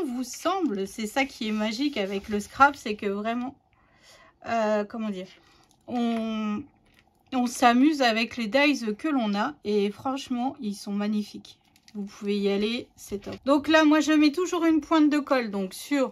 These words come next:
mon papier. Et là, j'ai une pointe de colle sur mon tapis de découpe. C'est pour ça que mes tapis de découpe ne sont jamais propres quand je fais, euh, mes, mes dies, tout simplement parce que, en fait, je mets, alors, attendez.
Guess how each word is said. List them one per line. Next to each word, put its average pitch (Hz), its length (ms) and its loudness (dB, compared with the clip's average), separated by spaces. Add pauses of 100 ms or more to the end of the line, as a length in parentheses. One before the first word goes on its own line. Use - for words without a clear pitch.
(160)
mon 226 160 -2
papier. 254 560 -2
Et 262 60 4
là, 320 140 6
j'ai 254 120 -2
une 247 120 -2
pointe 339 260 0
de 302 80 2
colle 294 240 0
sur 254 140 -6
mon 226 140 -2
tapis 262 280 0
de 208 60 -6
découpe. 226 280 -8
C'est 240 140 -2
pour 233 120 -6
ça 370 140 -2
que 330 100 -2
mes 220 80 0
tapis 214 280 -8
de 208 40 -10
découpe 214 320 -6
ne 202 140 -4
sont 196 180 -10
jamais 262 360 2
propres 247 420 0 (500)
quand 254 240 2
je 262 160 2
fais, 269 380 2
euh, 220 140 6
mes, 196 580 -2 (1500)
mes 226 160 -2
dies, 330 400 2
tout 277 140 -4
simplement 285 580 2
parce - 460 -4 (160)
que, 311 200 -6 (140)
en 233 120 -4
fait, 277 480 -4
je 233 120 -4
mets, 285 380 2 (100)
alors, 214 200 -4
attendez. 196 380 -6